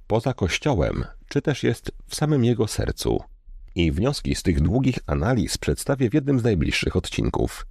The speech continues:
Dzisiaj chciałbym powiedzieć o tym, jak bardzo okrutne wydaje mi się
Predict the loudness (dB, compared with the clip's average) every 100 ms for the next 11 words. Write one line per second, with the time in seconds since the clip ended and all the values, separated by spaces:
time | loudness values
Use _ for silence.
0 | -2 0 2 2 0 0 0 0 2 2
1 | 2 2 0 0 0 -2 -8 -16 -14 -2
2 | 0 2 2 2 0 -2 -2 -2 0 0
3 | 0 0 0 2 2 2 4 2 0 -2